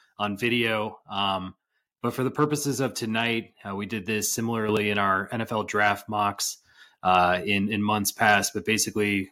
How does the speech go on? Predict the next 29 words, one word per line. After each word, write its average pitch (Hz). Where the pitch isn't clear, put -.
Wayne 110
and 110
I 107
will 101
decide 104
who 107
goes 104
first 110
and 98
second, 107
and 104
then 110
we're 113
gonna 120
alternate 110
picks. 107
So -
we'll 98
just 101
go 110
back 101
and 101
forth 104
for 104
each 101
one 104
of 92
the 92
teams. 120